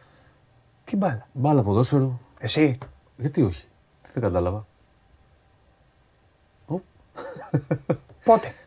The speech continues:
Speaker 2: Παίζω και ποδόσφαιρο, κάθε Πέμπτη και Τρίτη. Και Σάββατο εννοείται.
Speaker 1: Πέντε πέντε.
Speaker 2: Όχι.
Speaker 1: Σπιρτόκουτο.
Speaker 2: Όχι, όχι.
Speaker 1: Κανονικό;
Speaker 2: Ε, σχεδόν μικρότερο, εντάξει.
Speaker 1: Εννιά.
Speaker 2: Δέκα, δέκα, εννιά, εννιά,
Speaker 1: Ω,
Speaker 2: έντεκα, έντεκα.
Speaker 1: έλα.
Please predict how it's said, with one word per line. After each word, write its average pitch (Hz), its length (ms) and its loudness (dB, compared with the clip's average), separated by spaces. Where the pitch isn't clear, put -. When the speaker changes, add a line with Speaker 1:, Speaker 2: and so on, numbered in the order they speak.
Speaker 2:
Παίζω 120 240 6
και 160 60 2
ποδόσφαιρο, 160 380 0
κάθε 104 260 0
Πέμπτη 131 340 0
και 139 200 0
Τρίτη. 127 320 -4
Και - 80 -6
Σάββατο 98 360 2
εννοείται. 78 400 -6
Speaker 1:
Πέντε 175 200 12
πέντε. 131 380 6
Speaker 2:
Όχι. 104 420 -2
Speaker 1:
Σπιρτόκουτο. 120 640 4
Speaker 2:
Όχι, 92 300 -2
όχι. 90 220 -6
Speaker 1:
Κανονικό; 151 680 10
Speaker 2:
Ε, 165 40 8
σχεδόν 135 360 4
μικρότερο, 92 420 -2
εντάξει. 78 380 -10
Speaker 1:
Εννιά. 165 420 10
Speaker 2:
Δέκα, 92 260 0
δέκα, 139 300 0
εννιά, 107 280 0
εννιά, 110 360 0
Speaker 1:
Ω, - 40 0
Speaker 2:
έντεκα, 220 320 10
έντεκα. 131 500 8
Speaker 1:
έλα. 127 340 6